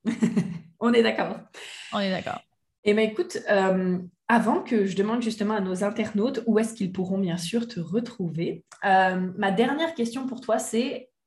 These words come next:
Speaker 1: comment on fait pour prendre son leadership ou en tout cas pour incarner son leadership au féminin ?
Speaker 2: Première étape, c'est de se faire confiance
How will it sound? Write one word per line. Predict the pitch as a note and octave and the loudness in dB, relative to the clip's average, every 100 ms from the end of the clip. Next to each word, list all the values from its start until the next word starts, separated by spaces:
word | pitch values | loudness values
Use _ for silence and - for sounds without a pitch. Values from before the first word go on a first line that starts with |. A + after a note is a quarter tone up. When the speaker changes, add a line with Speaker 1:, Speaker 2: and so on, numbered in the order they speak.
| _ _ _ _ | _ _ _ _
Speaker 1:
comment | - D4+ C4+ D4 | -2 0 0 -2
on | A#3 | -2
fait | A#3+ | -2
pour | A#3+ A3 - | -2 -4 -8
prendre | - - G#3 A#3 A#3 A#3 | -6 2 2 2 0 -4
son | - - G3 G3+ - | -8 -6 -6 -6 -6
leadership | F#3+ A3 F#3+ F3+ - - D4+ - | 0 0 0 -2 -6 -8 -10 -6
ou | G#3 | -4
en | F#3 | -4
tout | F3+ | -4
cas | C4+ | -6
pour | C#4 B3+ B3+ - | -4 -4 -4 0
incarner | F4 - A#3 F#3+ | 0 0 -4 -4
son | G3 - G3 - | -6 -6 -8 -4
leadership | G3+ A3+ - - - - - | 0 2 2 -4 -8 -10 -2
au | E4+ | -2
féminin ? | - C#4 F3+ E3+ - _ _ - - _ _ _ _ _ _ _ _ _ _ _ _ _ _ | 0 -2 -2 -6 -14 _ _ -20 -20 _ _ _ _ _ _ _ _ _ _ _ _ _ _
Speaker 2:
Première | - A#3+ B3 C4 | 4 6 6 6
étape, | B3+ C#4 D4+ - - | 4 6 6 4 -4
c'est | - - A#3+ | -6 -2 2
de | G3 | 2
se | G3+ - | 2 4
faire | B3 B3 | 4 6
confiance | A#3 G#3+ - A3 A3 C#4 F#4+ - | 6 4 2 4 6 4 2 -4